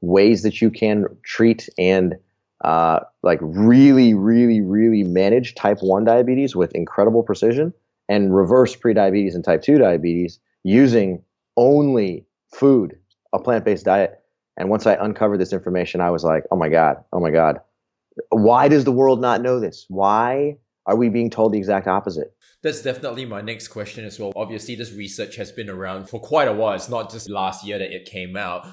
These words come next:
Speaker 2: but why
Speaker 1: Right.
Speaker 2: is that the case? Why is the research that exists, that is there, what the medical system practices is completely opposite?
Speaker 1: Yeah, it's a good question. And I, I would answer that question in, like, multiple different ways. I would say, number one,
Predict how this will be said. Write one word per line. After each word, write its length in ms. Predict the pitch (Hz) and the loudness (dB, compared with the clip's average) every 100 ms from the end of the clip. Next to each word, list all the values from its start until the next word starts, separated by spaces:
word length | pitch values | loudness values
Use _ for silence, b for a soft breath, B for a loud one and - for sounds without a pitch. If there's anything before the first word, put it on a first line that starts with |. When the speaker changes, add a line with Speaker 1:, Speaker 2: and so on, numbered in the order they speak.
| B | B
Speaker 2:
but 240 | 123 104 98 | -4 -4 -6
why 340 | 98 117 143 | -6 -4 2
Speaker 1:
Right. 120 | 101 | 4
Speaker 2:
is 60 | 95 | 4
that 140 | 117 | -2
the 80 | 107 | -8
case? 260 | - 110 104 | -12 -10 -10
Why 200 | 104 117 | -6 -4
is 220 | 123 98 - b b b - | -4 -6 -16 b b b -20
the 220 | 107 104 | -14 -12
research 480 | 110 113 - 120 - | -10 -12 -8 -10 -8
that 180 | 101 | -12
exists, 600 | 92 98 95 160 - - b b b | -12 -12 -10 -8 -10 -18 b b b
that 120 | 120 | -10
is 180 | 95 95 | -10 -10
there, 600 | 139 143 104 117 - - _ | -4 -2 -2 -4 -10 -20 _
what 300 | 123 120 110 | -8 -4 -4
the 40 | 101 | -6
medical 340 | 101 127 151 | -6 -6 -8
system 440 | 139 110 - 110 101 | -12 -16 -14 -16 -14
practices 560 | - 120 120 110 110 | -12 -12 -12 -18 -18
is 100 | 101 | -20
completely 760 | - 98 - 147 143 139 131 131 | -20 -20 -16 -16 -14 -14 -14 -12
opposite? 600 | 82 80 104 87 82 - _ | -12 -12 -14 -14 -18 -18 _
Speaker 1:
Yeah, 220 | 160 170 | 0 2
it's 180 | 131 156 | 2 0
a 60 | 196 | 0
good 160 | 180 | -2
question. 340 | 156 143 - 110 | 0 -6 -6 -12
And 240 | 104 120 | -10 -8
I, 60 | 120 123 | -8 -6
I 120 | 120 | -4
would 160 | 131 120 | -2 -2
answer 240 | 117 110 | -4 -6
that 100 | 110 | -8
question 380 | - 107 - 98 | -4 -6 -6 -6
in, 120 | 90 | -6
like, 200 | 87 82 | -6 -4
multiple 340 | 95 92 87 85 | 0 0 0 -4
different 220 | 82 82 | -2 -2
ways. 200 | 82 78 | -2 2
I 60 | |
would 140 | 92 92 | 2 4
say, 260 | 92 85 - _ _ _ _ | 2 0 -4 _ _ _ _
number 320 | 107 113 123 | -2 2 4
one, 500 | 139 131 107 90 110 | 4 4 2 0 -6